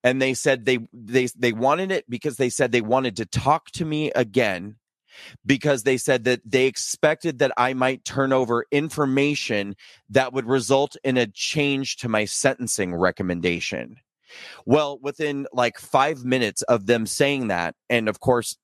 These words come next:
making it public, it became, like, a worldwide scandal where all of these stories started coming out that Trump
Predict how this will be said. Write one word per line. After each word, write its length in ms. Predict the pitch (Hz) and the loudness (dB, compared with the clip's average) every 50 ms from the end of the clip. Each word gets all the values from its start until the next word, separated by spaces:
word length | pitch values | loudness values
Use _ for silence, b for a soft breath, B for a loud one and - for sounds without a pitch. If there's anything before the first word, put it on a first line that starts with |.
| _ _ | _ _
making 380 | - 113 113 113 113 123 113 104 | -2 0 2 2 2 0 -2 -4
it 140 | 101 - - | -4 -4 -2
public, 540 | - 165 196 175 139 104 101 - _ _ _ _ _ _ _ b b b b b b b b b b b _ - | 0 0 0 0 0 -8 -8 -10 _ _ _ _ _ _ _ b b b b b b b b b b b _ 0
it 220 | 147 156 165 135 | 0 0 0 0
became, 600 | 127 180 160 - - - 165 147 147 143 143 143 - - | -2 -6 -4 -4 -6 -6 -4 -2 -2 -4 -4 -6 -6 0
like, 240 | 135 131 127 120 - - | 0 0 0 0 -4 -6
a 140 | 127 117 | -4 -4
worldwide 1080 | 107 98 90 101 117 123 131 147 151 151 156 139 127 113 113 113 107 107 107 110 95 90 | -4 -4 0 2 2 4 4 4 2 2 0 -2 0 2 2 2 4 2 0 -2 -4 -6
scandal 880 | - - - - - - - 135 131 123 117 113 98 87 76 60 - _ | -8 -8 -6 -8 -8 -2 0 0 2 2 0 0 -2 -2 -4 -4 -8 _
where 220 | - 123 135 131 - | 0 2 2 2 2
all 220 | 131 131 147 156 | 2 0 0 0
of 60 | 165 | -4
these 180 | 147 147 139 - | -6 -8 -8 -6
stories 320 | - - 147 135 143 131 | -2 0 2 2 2 0
started 240 | - - 135 127 107 | 0 -2 -2 -2 -2
coming 260 | - 117 127 123 123 | -4 -6 -6 -2 0
out 260 | 123 120 113 117 110 110 | 2 2 2 0 0 -2
that 180 | 110 98 - | -6 -6 -6
Trump 400 | - - - 170 170 185 180 - | -6 -4 0 0 0 0 0 -4